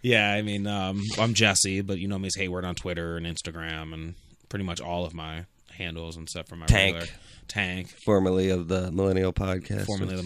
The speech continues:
Speaker 1: Millennial Podcast. I think we got through, like, five episodes of the Millennial Podcast.
Speaker 2: I, I can't quite remember.
Speaker 1: I feel like all my series end after five episodes. I
Speaker 2: Uh,
Speaker 1: hope this
Speaker 2: I'm
Speaker 1: one
Speaker 2: not
Speaker 1: ge-,
Speaker 2: doing
Speaker 1: I hope this one goes past five.
Speaker 2: I'm not doing much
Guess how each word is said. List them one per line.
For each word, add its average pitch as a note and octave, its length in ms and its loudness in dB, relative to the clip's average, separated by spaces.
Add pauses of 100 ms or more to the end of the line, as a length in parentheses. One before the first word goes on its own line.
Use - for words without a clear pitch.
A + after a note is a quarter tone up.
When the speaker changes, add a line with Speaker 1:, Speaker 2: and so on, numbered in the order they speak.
Speaker 1:
Millennial F#2 260 -6
Podcast. F2+ 260 -4
I G2+ 40 -2
think D3+ 140 -2
we A#3 60 -4
got G3 100 -4
through, F#3+ 140 -2
like, C#3 220 0
five A2 240 0
episodes F#2+ 460 -4
of E2+ 60 -6
the E2+ 40 -6
Millennial E2 300 -4
Podcast. E2+ 640 -6 (340)
Speaker 2:
I, G#2+ 260 2
I G2 80 0
can't - 280 -6
quite - 240 -2
remember. A2+ 320 -2
Speaker 1:
I C3 40 -4
feel F#3+ 180 -2
like E3 160 0
all A2 200 -4
my G#2+ 160 -2
series F2 380 -2 (200)
end F2 160 -8
after E2+ 220 -8
five E2+ 320 -8
episodes. E2 680 -8 (300)
I - 40 2
Speaker 2:
Uh, C#3 160 6
Speaker 1:
hope D3 80 6
this - 80 -4
Speaker 2:
I'm F3 160 6
Speaker 1:
one F3+ 80 4
Speaker 2:
not D#3 200 8
Speaker 1:
ge-, G2 80 -8
Speaker 2:
doing C3 300 10
Speaker 1:
I A2 40 6
hope G#2 60 2
this A2 180 -2
one F2+ 160 -6
goes E2+ 160 -8
past E2+ 300 -8
five. B1 280 -12 (200)
Speaker 2:
I'm A2+ 160 0
not A#2 180 4
doing G#2+ 220 6
much F#2+ 160 2